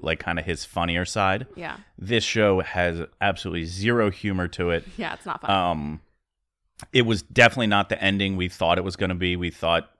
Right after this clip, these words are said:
Speaker 1: I, I think maybe, like, there were two episodes left, and Julie was like, "What do you think's gonna happen?" And my whole prediction was, like, Steve Carell is gonna find a way out. He's gonna get out and whatever.
Speaker 2: Yeah.
Speaker 1: And yeah,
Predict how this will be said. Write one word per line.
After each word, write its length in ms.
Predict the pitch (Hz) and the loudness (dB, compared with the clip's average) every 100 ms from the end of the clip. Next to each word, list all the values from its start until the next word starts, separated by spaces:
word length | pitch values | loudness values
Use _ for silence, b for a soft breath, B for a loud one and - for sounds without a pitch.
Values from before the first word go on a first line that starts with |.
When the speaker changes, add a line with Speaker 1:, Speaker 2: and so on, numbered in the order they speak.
| _ 87 - - - | _ -18 -18 -14 -4
Speaker 1:
I, 180 | 85 80 | -2 0
I 120 | 127 | 0
think 180 | 160 139 | 0 0
maybe, 180 | 120 | 2
like, 160 | 113 101 | 2 2
there 80 | 110 | 0
were 60 | 101 | -4
two 220 | - 123 | -2 0
episodes 400 | 98 - 98 82 | 0 0 -4 2
left, 260 | 95 92 92 | 2 2 0
and 120 | 87 | -2
Julie 200 | 92 92 | 0 0
was 120 | 85 | 0
like, 240 | 87 82 - B B B | -2 -2 -10 B B B
"What 140 | 101 110 | 4 6
do 40 | |
you 60 | 107 | 6
think's 260 | 101 92 | 2 -2
gonna 160 | - 87 | 0 -2
happen?" 560 | 92 87 87 82 78 76 - | 2 2 2 -2 -4 -6 0
And 520 | 95 85 80 78 - - | 2 2 -2 -6 -10 -2
my 240 | 101 98 | 0 2
whole 160 | 98 107 | 0 -2
prediction 540 | - 101 95 - 85 | 0 0 0 -2 -4
was, 180 | 82 82 | -4 -2
like, 260 | 78 78 - b b | -2 -2 -6 b b
Steve 300 | - - 107 | -12 0 0
Carell 220 | - 104 90 | 2 2 4
is 80 | |
gonna 140 | 87 87 | 2 -4
find 260 | - 90 | -2 0
a 60 | 85 | 2
way 180 | 85 82 | 4 6
out. 340 | 82 80 82 - | 6 4 0 -6
He's 180 | 92 | -8
gonna 200 | 85 85 | -4 -4
get 160 | 80 80 | 0 4
out 380 | 78 78 78 - _ _ _ _ _ _ _ | 4 4 0 -6 _ _ _ _ _ _ _
and 380 | 82 82 78 73 | -8 -6 -6 -8
whatever. 500 | 82 92 85 78 76 | -2 2 2 0 -4
Speaker 2:
Yeah. 280 | - 92 85 | -4 -2 -2
Speaker 1:
And 260 | 78 78 - _ _ | -4 -10 -14 _ _
yeah, 240 | 87 73 | -4 -4